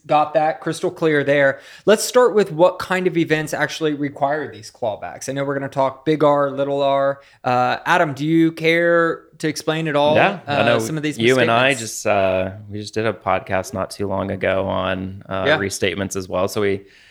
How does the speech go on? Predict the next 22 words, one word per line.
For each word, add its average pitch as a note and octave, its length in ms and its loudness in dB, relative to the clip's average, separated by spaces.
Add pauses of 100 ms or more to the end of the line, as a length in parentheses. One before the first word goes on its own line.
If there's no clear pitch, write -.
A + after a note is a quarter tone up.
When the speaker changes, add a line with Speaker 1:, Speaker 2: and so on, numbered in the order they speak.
(220)
Speaker 2:
went E3 180 4
a D#3+ 60 4
bit D3 240 4
more C3+ 220 6
into B2+ 320 0
it F#2 220 0
there, G#2+ 320 4
so - 160 -6
definitely G#2 440 0
check G#2 300 -2
that G2 180 2
out G2 300 2
if, - 240 -6
uh, F2+ 300 -2
Speaker 1:
That E3+ 160 4
was F3 120 -4
with E3 180 -4
Nicole D3 720 2
Harger, C#3 520 0
Speaker 2:
Yeah, A#2 240 4
Speaker 1:
uh, C3 280 -2
Speaker 2:
yeah. C3 260 0